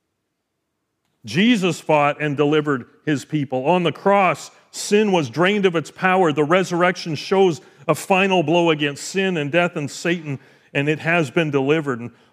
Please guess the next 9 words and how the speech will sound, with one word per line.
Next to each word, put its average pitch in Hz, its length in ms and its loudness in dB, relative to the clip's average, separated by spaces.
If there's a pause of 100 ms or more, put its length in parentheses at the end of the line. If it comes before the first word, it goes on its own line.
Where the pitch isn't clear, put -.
Paul 185 280 2
concludes 170 560 -2
his 143 220 -2 (360)
magisterial, 147 880 -2 (340)
uh, 127 220 -8 (1120)
chapter 170 720 -2 (800)
on 151 160 2
the 143 100 0
resurrection, 151 960 -2